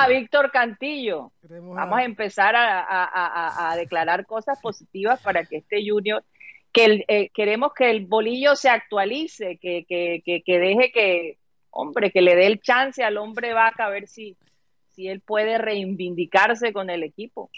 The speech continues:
Speaker 3: Queremos a
Speaker 2: Yo pienso
Speaker 3: Teo.
Speaker 2: que a la gente hay que, hay que darle la oportunidad. Dame un segundo, Guti, porque cuando yo estoy hablando es difícil el corte entre ustedes y yo. Eh, yo creo que el hombre merece una oportunidad,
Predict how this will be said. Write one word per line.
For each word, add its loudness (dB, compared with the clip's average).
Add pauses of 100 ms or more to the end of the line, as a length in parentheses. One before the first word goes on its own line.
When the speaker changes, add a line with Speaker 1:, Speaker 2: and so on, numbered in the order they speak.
(140)
Speaker 3:
Queremos -8
a -4
Speaker 2:
Yo -6
pienso 0
Speaker 3:
Teo. -4
Speaker 2:
que 2
a 4
la 6
gente -4
hay 2
que, -6 (360)
hay -8
que -4
darle 2
la -6
oportunidad. -10 (100)
Dame -8
un -14
segundo, -8
Guti, -4
porque -6
cuando 2
yo 2
estoy 2
hablando 4
es -10
difícil -6
el -2
corte -4 (460)
entre -2
ustedes 2
y -2
yo. 0 (960)
Eh, 4 (600)
yo 2
creo 2
que 2
el 0
hombre -4
merece -6
una -2
oportunidad, -6